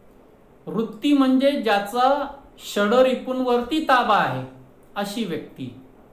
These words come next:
मग काम असेल, क्रोध असेल, लोभ असेल,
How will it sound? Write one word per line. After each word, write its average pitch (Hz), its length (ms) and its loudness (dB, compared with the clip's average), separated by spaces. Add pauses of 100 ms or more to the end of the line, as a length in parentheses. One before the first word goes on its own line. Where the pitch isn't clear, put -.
(220)
मग 202 120 -16
काम 202 460 -2
असेल, 196 380 -4 (120)
क्रोध 180 300 -6
असेल, 180 400 -6
लोभ 170 300 -4
असेल, 180 580 -6